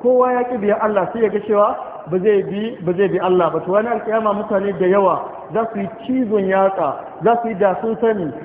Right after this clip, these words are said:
za su yi kaiconsu, "Me yasa ni bi wani, ni ɗokai, ni ɗokai matsayin aboki?" Abu Talib, bafa Annabi sallallahu alaihi wasallam, cikin abin da yasa ya halaka, domin ya riki wani da wani abokane.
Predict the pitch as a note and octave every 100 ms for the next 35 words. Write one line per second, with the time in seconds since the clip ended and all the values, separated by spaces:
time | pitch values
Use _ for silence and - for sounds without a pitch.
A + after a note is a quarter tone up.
0 | - E3 A#3+ A#3 A3 - G3+ - A#3 A#3+
1 | - E3 - - F#3 A3 C4 C4 C4+ G3+
2 | G#3 D3+ G#3+ G#3+ A3 G3 G#3+ A3 F#3 F3+
3 | A#3+ A#3 G3 A#3 F#3 G3 G3+ G3 G#3 E3
4 | E3+ E3 F#3 F#3+ A#3 C4 B3+ B3+ F#3+ -
5 | - - - - D#3 A#3 A#3+ G3 G3 G3
6 | - G3 A3+ B3+ A#3 D3 - - - -
7 | C4 A3 A#3+ A3+ A#3 A#3 G3+ A3+ G#3+ G3+
8 | C4 B3+ F#3 - - - E3 F#3+ A3 A#3+
9 | A3+ G#3+ G#3 G#3+ A3+ A3+ G3+ G3 A3 A#3+
10 | G#3 F3+ E3 - F3+ F3+